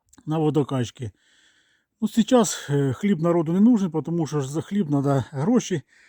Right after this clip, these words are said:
Зараз хліб дорогий, там хлібина стоїть тридцять п'ять і вже дорожче. Хлібина, е, в людей немає грошей. А що зараз головне для лю-, народу? Не хліб, правильно, для людей, значить, зараз, е, е,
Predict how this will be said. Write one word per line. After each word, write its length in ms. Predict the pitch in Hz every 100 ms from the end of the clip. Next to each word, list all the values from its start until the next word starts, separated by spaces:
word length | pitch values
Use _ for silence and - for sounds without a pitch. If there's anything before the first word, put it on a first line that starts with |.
| _ -
Зараз 320 | 139 165 139
хліб 220 | 175 147
дорогий, 420 | 165 185 202 226
там 180 | 151 123
хлібина 400 | - 139 151 147
стоїть 240 | - 143
тридцять 300 | 151 151 180
п'ять 260 | 214 208 -
і 40 |
вже 160 | 123 131
дорожче. 460 | 151 208 - 156 143 _ _ _ _ _ _ _ _ _ _
Хлібина, 560 | _ 170 156 175 165 131 - - - 135
е, 220 | 139 139
в 80 | 135
людей 200 | 175 185
немає 360 | 185 180 190 170
грошей. 500 | 220 220 - 170 123 127
А 120 | 156
що 140 | 226
зараз 400 | 180 170 170 143
головне 460 | 139 208 202 180 160
для 280 | 156 165 156
лю-, 360 | 165 151 151
народу? 600 | 147 151 147 170 170 143
Не 120 | 143 151
хліб, 280 | 226 240 - _ _ _ _
правильно, 380 | 143 151 135 131
для 140 | 135
людей, 280 | 156 185 240
значить, 300 | - 170 156
зараз, 360 | 160 131 - - _ _
е, 300 | 127 123 110 - _ _ _ _ _ _ _ _
е, 180 | 123